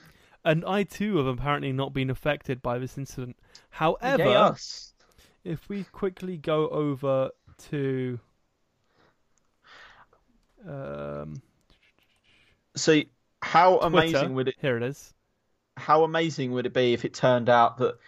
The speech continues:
Speaker 2: no actual information had been stolen until this
Speaker 1: <laughs> Until
Speaker 2: that
Speaker 1: people
Speaker 2: tool was
Speaker 1: started
Speaker 2: put
Speaker 1: typing
Speaker 2: out?
Speaker 1: their information into this
Speaker 2: Yeah.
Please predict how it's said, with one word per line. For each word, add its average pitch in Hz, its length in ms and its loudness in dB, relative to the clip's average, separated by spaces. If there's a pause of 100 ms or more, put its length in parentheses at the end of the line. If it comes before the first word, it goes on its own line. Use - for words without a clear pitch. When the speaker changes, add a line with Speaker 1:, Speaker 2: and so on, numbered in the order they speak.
(240)
Speaker 2:
no 160 380 6
actual 156 400 0
information 131 520 -4
had 123 100 -6
been 123 160 -4
stolen 117 720 2 (360)
until 131 800 6 (100)
this 131 420 2
Speaker 1:
<laughs> - 20 4
Until 196 240 4
Speaker 2:
that - 80 4
Speaker 1:
people 190 100 6
Speaker 2:
tool 170 180 8
was 156 100 4
Speaker 1:
started 165 200 4
Speaker 2:
put 143 60 4
Speaker 1:
typing 127 280 8
Speaker 2:
out? 147 40 -4
Speaker 1:
their 151 140 2
information 151 460 -2
into 135 180 -8
this 135 200 -6
Speaker 2:
Yeah. 135 320 2